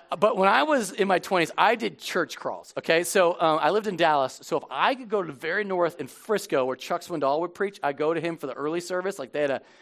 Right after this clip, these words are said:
you know, old people's, like, seven A M service or something, and then I'd go down to, uh, the next church on the way south was Matt Chandler's church, The Village, and I hit there, like, you know, nine A M service, and then I'd go down,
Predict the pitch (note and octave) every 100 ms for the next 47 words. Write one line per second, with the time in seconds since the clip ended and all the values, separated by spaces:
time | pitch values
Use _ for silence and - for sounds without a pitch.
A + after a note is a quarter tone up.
0 | _ C#3+ B2 A#2 C#3 D3 C#3+ C#3 A#2+ B2+
1 | - - B2+ C3 C3 - D3+ D3+ D3 D3+
2 | D3+ - - - E3+ F3+ F#3 F#3 - G3+
3 | A3 G3+ F#3 G3+ G#3+ G#3 - G3 F3+ F3+
4 | F3+ D#3+ D3+ - - - F3 G3 - F#3+
5 | E3 D#3 D3+ E3+ D#3 - G#3+ F3+ D#3+ -
6 | D#3 C#3+ D#3 E3+ - E3 D#3+ F3+ - F3+
7 | D#3+ D3+ E3 E3 E3 D#3 - - - D#3+
8 | - G3 F#3+ E3+ E3 D3+ C#3+ D3 - _
9 | F3+ D3 C3+ C3 D3 D3 C#3+ D#3 D#3 D3+
10 | D3+ - D#3 D#3 - D#3+ E3+ E3 E3 D#3
11 | - F3+ F3 F3+ F#3